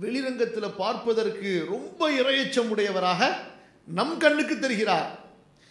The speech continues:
இவர் எழுந்து சொல்கிறார், "யா ரசூலல்லாஹ், இத்தகில்லா, அல்லாஹ்வை பயந்து கொள்." ரசூல் ஸல்லல்லாஹு அலைஹி வஸல்லம் சொல்றாங்க,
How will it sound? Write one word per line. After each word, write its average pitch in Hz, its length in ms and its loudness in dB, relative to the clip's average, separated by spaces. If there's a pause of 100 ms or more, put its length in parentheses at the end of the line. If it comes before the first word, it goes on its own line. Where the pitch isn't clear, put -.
(180)
இவர் 202 240 0
எழுந்து 240 380 0
சொல்கிறார், 190 760 -2
"யா 180 300 2
ரசூலல்லாஹ், 196 600 -2
இத்தகில்லா, - 760 -6 (240)
அல்லாஹ்வை 180 420 -2
பயந்து 165 300 -10
கொள்." - 240 -14 (1800)
ரசூல் 165 300 -8
ஸல்லல்லாஹு 180 120 -4
அலைஹி 175 200 0
வஸல்லம் 170 320 -6
சொல்றாங்க, 180 380 0